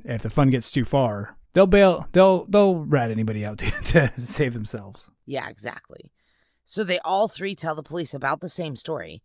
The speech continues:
Speaker 2: They say they're good friends with Pam, and her and Billy were intimate. And then Pam asked Billy to murder Greg,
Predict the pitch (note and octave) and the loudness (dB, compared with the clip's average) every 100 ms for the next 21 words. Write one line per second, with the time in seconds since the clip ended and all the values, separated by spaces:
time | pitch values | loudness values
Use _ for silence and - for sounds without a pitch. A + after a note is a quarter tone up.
0 | _ D#3 C#3 D#3+ D#3 D3 C#3 A#2+ _ _ | _ -4 -2 -4 -4 -2 -2 -4 _ _
1 | - D3 E3+ E3+ D#3+ F3+ D3+ D3+ C3 D3+ | -8 -6 -4 -6 -6 -12 -10 -8 -8 -10
2 | - - B2+ C3 C#3+ D3 D3 C#3+ D3 C3+ | -12 -12 -10 -8 -6 -6 -8 -8 -10 -10
3 | C3+ - D3 - A#2+ A#2+ C3+ - - E3 | -10 -10 -12 -10 -12 -12 -14 -16 -8 -6
4 | D3+ C#3 - D3 D3 C#3+ C#3+ - C3+ D3 | -4 -6 -6 -6 -4 -4 -6 -10 -10 -8
5 | D3+ C3+ C#3 E3 C#3+ A2+ B2+ D#3+ | -10 -8 -6 -4 -6 -6 -10 -14